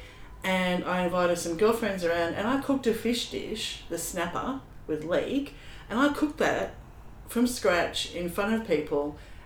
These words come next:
and it was effortless 'cause I knew the process, I knew what to do, I'd planned it, um, but I would never have cooked fish ever before.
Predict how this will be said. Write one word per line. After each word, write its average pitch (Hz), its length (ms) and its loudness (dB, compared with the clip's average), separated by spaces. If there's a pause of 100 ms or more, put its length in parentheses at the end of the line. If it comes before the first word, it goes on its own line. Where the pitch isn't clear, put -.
(140)
and 196 500 0
it 208 220 2
was 220 240 2 (220)
effortless 220 540 0
'cause 180 140 -4
I 165 140 2
knew 202 160 4
the 240 80 2
process, 151 680 -2
I 156 100 -2
knew 170 160 2
what 220 160 6
to 214 80 -2
do, 156 300 2
I'd 156 180 -4
planned 147 500 0
it, 262 180 2 (260)
um, 165 640 2 (300)
but - 120 2
I 311 60 8
would 262 180 6
never 247 220 6
have 233 180 6
cooked - 280 -6 (220)
fish - 480 -6 (260)
ever 247 460 2
before. - 420 -6